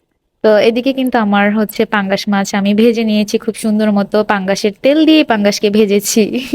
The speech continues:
<laughs> আর এই তো পটল, আলু ভালো মতো কষিয়ে নিয়েছি মশলা টশলা দিয়ে।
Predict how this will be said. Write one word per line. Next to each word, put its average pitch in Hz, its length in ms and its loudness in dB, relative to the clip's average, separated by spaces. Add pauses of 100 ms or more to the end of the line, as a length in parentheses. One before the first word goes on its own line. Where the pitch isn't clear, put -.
(260)
<laughs> - 540 -8
আর 185 300 0
এই 190 140 0
তো 214 260 0
পটল, 202 360 2
আলু 190 260 0
ভালো 202 260 0
মতো 185 220 -6
কষিয়ে 202 360 0
নিয়েছি 185 380 -2
মশলা 185 320 -2
টশলা 202 340 -2
দিয়ে। 180 420 -2